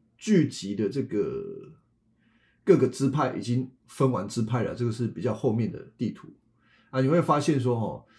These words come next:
中间的那个约旦河的右边啊，怎么有人在右边啊？怎么有人在左边？不是要去左边吗？右边怎么也有人？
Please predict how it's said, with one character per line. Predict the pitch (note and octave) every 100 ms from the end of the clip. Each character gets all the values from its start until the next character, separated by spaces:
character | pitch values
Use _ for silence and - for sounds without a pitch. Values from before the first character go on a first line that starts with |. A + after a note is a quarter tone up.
| _
中 | - F3+ F#3
间 | F3+
的 | F3 D#3+
那 | F3
个 | D3+ C3+ A#2+ A2+ - -
约 | F3 E3+
旦 | E3+ D#3+ B2
河 | - F#2
的 | G#2+ -
右 | F3+ B2
边 | - B2 A#2
啊， |
怎 | -
么 | C#3
有 | D3+ D3
人 | C3+ D3
在 | F3+
右 | F#3
边 | F3 E3+ E3+ C3 -
啊？ | D3
怎 | C#3
么 | C#3
有 | C#3+
人 | D3
在 | F#3+
左 | - A2+
边？ | F3 E3+ D3+ A2+
不 |
是 | C3 F3+
要 |
去 | E3+
左 | - C3
边 | A2+ F3 E3+
吗？ | D#3+ D#3
右 | E3+
边 | F3 E3+
怎 |
么 | C3
也 | B2+
有 | D#3+
人？ | A#2+ A2 A#2+ G#2+